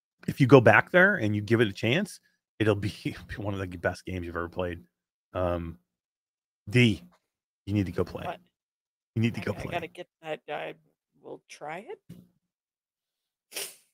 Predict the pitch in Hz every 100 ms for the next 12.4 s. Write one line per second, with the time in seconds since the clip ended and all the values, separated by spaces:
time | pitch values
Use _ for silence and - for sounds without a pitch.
0 | _ _ _ _ _ 196 349 330 - 220
1 | 190 190 170 156 220 359 240 - - 202
2 | 320 285 - - 247 311 104 107 110 104
3 | 107 107 120 139 131 135 113 110 107 98
4 | - 104 92 156 - _ _ _ _ _
5 | _ - 156 - - _ _ _ - 117
6 | 185 160 170 143 120 113 104 95 90 -
7 | - 101 107 107 104 - 110 110 127 110
8 | 95 95 98 110 117 156 196 - 123 127
9 | 151 147 120 143 - 117 101 107 - 98
10 | 95 92 - 98 90 - - 101 101 92
11 | 98 107 120 226 127 - - 117 - 90
12 | 87 90 - 95